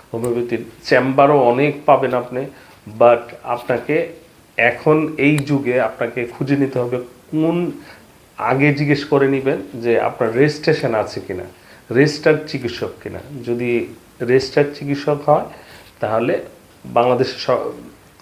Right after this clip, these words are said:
সরকার কর্তৃক রেজিস্টার্ড যদি হোমিওপ্যাথি চিকিৎসক হয়, তাহলে ওনার সাথে কথা বলতে পারেন,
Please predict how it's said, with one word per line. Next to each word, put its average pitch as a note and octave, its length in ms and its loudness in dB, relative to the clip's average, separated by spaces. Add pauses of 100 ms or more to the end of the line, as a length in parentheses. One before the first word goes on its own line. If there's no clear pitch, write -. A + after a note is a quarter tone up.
(120)
সরকার C3+ 380 2
কর্তৃক B2+ 400 -6
রেজিস্টার্ড C#3 540 2
যদি C#3+ 280 2
হোমিওপ্যাথি C#3 500 -4
চিকিৎসক C#3+ 380 -8
হয়, E3+ 280 -4
তাহলে A#2+ 220 0
ওনার A#2 220 -2
সাথে - 260 -6
কথা B2 200 2
বলতে A#2 240 -2
পারেন, - 220 -2